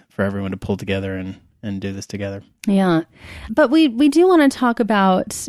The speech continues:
Speaker 2: how we're going to get through this quarantine. You know, we're, we're in a very lucky, we're in a very blessed situation. We have a home that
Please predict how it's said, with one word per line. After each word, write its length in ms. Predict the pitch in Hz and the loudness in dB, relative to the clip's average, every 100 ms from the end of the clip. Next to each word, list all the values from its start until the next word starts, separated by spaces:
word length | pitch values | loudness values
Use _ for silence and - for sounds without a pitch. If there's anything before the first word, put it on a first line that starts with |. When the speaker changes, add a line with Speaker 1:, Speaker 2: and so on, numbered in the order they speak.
| - | -10
Speaker 2:
how 300 | 202 - 220 | -8 2 4
we're 180 | 214 208 | 6 4
going 260 | - 180 175 | 4 2 4
to 100 | 175 | 2
get 260 | 165 - | -2 -4
through 280 | - - 180 | -4 2 2
this 280 | 147 180 - | 2 -4 -6
quarantine. 760 | - 170 170 175 - 170 175 175 - - - - | -2 2 4 4 4 6 6 4 -6 -20 -14 0
You 160 | 220 | 4
know, 200 | 202 170 | 6 6
we're, 380 | 170 202 226 233 - | 4 4 4 4 2
we're 240 | 202 220 | 2 4
in 80 | 233 | 4
a 80 | 190 | 4
very 600 | 180 208 214 220 220 214 - _ _ _ - | 4 4 4 4 6 4 0 _ _ _ 0
lucky, 680 | 226 214 - - 202 180 170 | 4 4 2 -2 0 2 2
we're 160 | 202 | 2
in 100 | 196 | 2
a 60 | 180 | 2
very 220 | 170 180 | 2 2
blessed 320 | 180 165 156 - | 2 0 -2 -4
situation. 760 | 160 - 160 151 - 151 147 160 | -6 -2 -2 -2 0 2 2 4
We 380 | 170 165 165 156 | 4 4 4 0
have 240 | 175 180 165 | 0 0 0
a 80 | - | -2
home 440 | - 220 208 208 | 2 4 4 4
that 320 | - 165 156 | 2 0 0